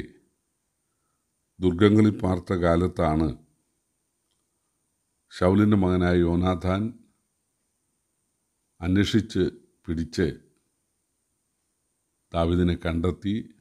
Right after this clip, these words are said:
ദൈവത്തിൽ ധൈര്യപ്പെടുത്തിയത്. ഒരു രാജകുമാരൻ കാട്ടിൽ വന്ന് ധൈര്യപ്പെടുത്തുക, അതും ദാവീദിനെ കൊല്ലാൻ നടക്കുന്ന എതിരാളിയുടെ മകൻ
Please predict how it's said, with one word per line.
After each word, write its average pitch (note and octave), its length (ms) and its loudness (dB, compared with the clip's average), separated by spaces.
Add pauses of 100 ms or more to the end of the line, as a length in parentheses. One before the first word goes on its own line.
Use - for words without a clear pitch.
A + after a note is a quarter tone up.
(600)
ദൈവത്തിൽ E2+ 440 -4
ധൈര്യപ്പെടുത്തിയത്. D#2 840 -8 (2000)
ഒരു D#2+ 100 -16
രാജകുമാരൻ G2 800 0
കാട്ടിൽ F2+ 420 -4
വന്ന് F#2+ 300 -2 (680)
ധൈര്യപ്പെടുത്തുക, F2+ 680 -2
അതും F2 320 0 (1300)
ദാവീദിനെ F#2 500 2
കൊല്ലാൻ F#2 380 0
നടക്കുന്ന F#2 480 -4
എതിരാളിയുടെ F#2 680 0
മകൻ E2+ 360 -2